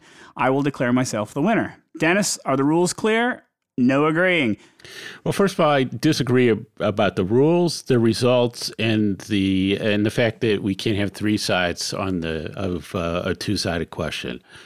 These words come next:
Speaker 2: But here's our first toss-up question. Many people said twenty twenty and covid accelerated the legal profession's move to the cloud and other new technologies by ten years and ten months. Did twenty twenty-one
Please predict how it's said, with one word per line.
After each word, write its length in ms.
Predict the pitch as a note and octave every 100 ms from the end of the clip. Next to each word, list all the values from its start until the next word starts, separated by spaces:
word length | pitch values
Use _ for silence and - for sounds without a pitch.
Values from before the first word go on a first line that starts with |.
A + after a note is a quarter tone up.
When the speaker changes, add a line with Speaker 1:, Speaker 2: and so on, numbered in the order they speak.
| - - - - _ _
Speaker 2:
But 140 | B2
here's 200 | A2+ C3+
our 100 | A#2
first 280 | A2 G#2 -
toss-up 440 | A#2 G2+ F#2+ F2 -
question. 420 | E2 - - - _ _ _ _ - _ _ _ _
Many 340 | B3+ C3+ F#3
people 260 | F#3+ F#3+ F3+
said 320 | - C#3+ A#2
twenty 300 | - C#3 B2+
twenty 540 | A#2+ - A#2+ G#2+ G2 -
and 240 | G2+ F#2+
covid 540 | - C3+ D3 A2 G#2 G2+
accelerated 640 | G#2 - C#3+ C#3+ C3+ B2
the 100 | A2+
legal 320 | A2 B2+ D3
profession's 580 | A2+ A2 C3+ B2 B2 A2+
move 220 | A#2+ A#2+ G#2+
to 100 | A2+
the 100 | G#2+
cloud 540 | - - B2 A#2+ A#2
and 180 | A2 F#2+
other 240 | A2 A2+
new 160 | A2+ A#2
technologies 680 | A2+ A2 G#2 A2+ A2 F#2+ -
by 160 | G#2 F#2
ten 380 | - C#3 D3+
years 340 | C#3 C3 C3 A#2
and 120 | F#2+
ten 260 | - A#2 A2
months. 500 | G#2 D2 - - - - - - - -
Did 220 | A#2 -
twenty 380 | - C#3 D3 C#3
twenty-one 800 | - C#3 B2+ A#2+ C#3 C3+ C3+